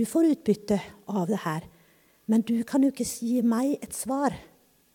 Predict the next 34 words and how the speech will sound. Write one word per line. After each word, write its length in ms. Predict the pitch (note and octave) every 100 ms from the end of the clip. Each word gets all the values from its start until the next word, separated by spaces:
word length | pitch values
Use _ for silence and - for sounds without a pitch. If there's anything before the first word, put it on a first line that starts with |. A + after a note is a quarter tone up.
| _ _ _ _ _ _ _ _ _
Så 160 | - G#3+
den 160 | B3+
blir 80 | B3
ikke 200 | - A#3
så 100 | A#3+
personlig 460 | C#4 C4 C#4 A#3 A#3
for 80 | C4
meg. 400 | B3 C#4 D4+ E3 - - _ _ _ _ _ _ _
Men 160 | - G3+
når 80 | A#3
man 120 | B3+
er 80 | C4 -
to 240 | - C#4 B3+
sammen, 480 | - G3 F#3 C#4 C4+ - _
så 160 | - B3
blir 200 | G#3+ B3
alltid 380 | C4+ A#3+ - F#3+
en 80 | F#3
samtale 480 | A#3+ A#3+ - F#3 F#3+
personlig. 800 | - A#3 - B3+ G3 F#3 A3+ - _ _ _ _ -
Derfor 260 | A3 - -
har 240 | B3+ F3 E3+
jeg 140 | A3+ C4
veldig 180 | A3+ -
tro 220 | - A3+ A3 -
på 220 | - C4 C#4 - _ _ _ _ _ _
at 160 | -
samtale 720 | - B3+ A#3+ G#3+ - E3+ G#3 -
er 140 | G#3+
noe 100 | A#3 -
annet 420 | C4 A3+ F3+ - - _ _ -
enn 220 | A3 A#3 -
en 140 | A#3 A#3 -
forkynnelse. 720 | A3+ - - A3 E3+ - C#4